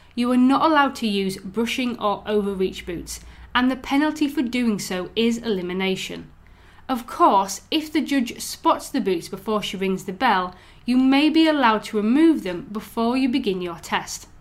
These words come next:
However, it's not the judge's job to point out incorrect dress and tack to the competitors, and in a busy class where time is tight, she may not even notice the forbidden boots until it's too late.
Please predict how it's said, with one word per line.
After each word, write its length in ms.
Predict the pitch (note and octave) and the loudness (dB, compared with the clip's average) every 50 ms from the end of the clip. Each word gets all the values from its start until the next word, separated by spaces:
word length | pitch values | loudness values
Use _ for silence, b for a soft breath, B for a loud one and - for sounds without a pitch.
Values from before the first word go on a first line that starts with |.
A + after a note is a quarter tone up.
| b b b b b b b b b | b b b b b b b b b
However, 400 | b - B3+ C4+ D#4 D#4 C4+ A3+ - - | b 2 4 6 6 6 6 4 0 -2
it's 220 | A#3+ A#3 - - | -4 -2 0 2
not 300 | B3+ C4+ D4+ D4+ - C4+ | 4 4 4 4 2 2
the 100 | D4 E4 | 2 2
judge's 500 | C4+ - C#4+ D4 B3 - - D#4 C4+ - | 2 2 0 0 0 2 0 0 0 -2
job 380 | - - G#3 G3 G#3 B3 A#3+ - | -2 0 0 2 2 0 -2 -6
to 140 | - B3 A3+ | -8 -8 -8
point 480 | - - - B3+ C4 C#4 C#4+ C4+ - | -8 -8 -4 0 2 2 2 0 2
out 260 | A3+ G3 G3 G3 G3 A3 | 2 2 2 0 -2 -2
incorrect 560 | G#3+ G#3+ G#3 - - G3+ F#3 E3+ - - - | -2 -2 -2 -4 -6 -4 -4 -6 -6 -8 -8
dress 300 | G3 F#3 F3 - - - | -6 -6 -6 -6 -10 -10
and 240 | - F#3+ F3+ F3 D#3 | -10 -10 -10 -10 -8
tack 400 | - - C4+ C#4 C#4 C#4 - - - | -4 -2 -2 -2 -2 -4 -10 -14 -6
to 200 | - A3+ A3 A3 | -2 0 0 0
the 80 | G#3 | -2
competitors, 800 | G#3 - - G#3 G3+ G3 - G3 F3+ - - - - - D#3 - - - B B B B B B B B | -4 -4 -4 -6 -6 -6 -8 -12 -14 -14 -16 -14 -14 -14 -14 -14 -16 -20 B B B B B B B B
and 120 | B A#3 B3 | B 2 2
in 120 | B3 B3 | 2 2
a 60 | B3 | 0
busy 400 | A#3 G3+ - D#4+ E4+ E4 D#4+ C4 | 0 2 4 4 4 4 2 -2
class 420 | - - - F#3 F3 - - - - | -2 -2 -6 -6 -4 -6 -8 -10 -8
where 180 | G3 G3+ F#3+ | -6 -6 -6
time 380 | F#3+ G3 - - G3+ G3 F#3+ F#3+ | -8 -10 -6 -4 -2 -2 -2 -2
is 140 | F#3 F3+ - | -4 -4 -8
tight, 460 | - - - C4+ A#3+ G3+ F#3+ - - B B B B B B | -8 -4 -2 -2 0 -2 -4 -6 -12 B B B B B B
she 200 | B - - C4+ | B 2 6 8
may 280 | C4+ C4+ C#4+ D4+ E4 | 8 8 8 8 8
not 160 | D#4+ E4 D#4 | 6 6 4
even 380 | - D4 C#4+ A#3+ C4+ C4 B3 B3+ | 2 0 0 2 2 2 4 4
notice 460 | C4 C#4 C#4+ D#4 D4+ - A#3 G3+ - | 4 4 4 2 0 -2 -4 -6 -6
the 100 | - - | -8 -12
forbidden 560 | F#3+ - - F#3 F#3+ A#3+ B3 A#3 C#4+ C#4+ C4 | -10 -8 -8 -6 -2 -2 0 2 4 4 4
boots 400 | - G3 F#3 F3 E3 - - - - - | 4 2 0 0 -2 -4 -8 -12 -6 -2
until 420 | A#3 A#3 A3+ - - B3 B3 C4+ | -2 -2 -2 -2 -4 -4 -2 -2
it's 160 | C4+ - - | -2 -4 -6
too 300 | - - - - F#3 F3 | -12 -10 -6 -4 -4 -2
late. 380 | F3+ F3 E3+ E3 - - - | -4 -6 -8 -8 -10 -12 -16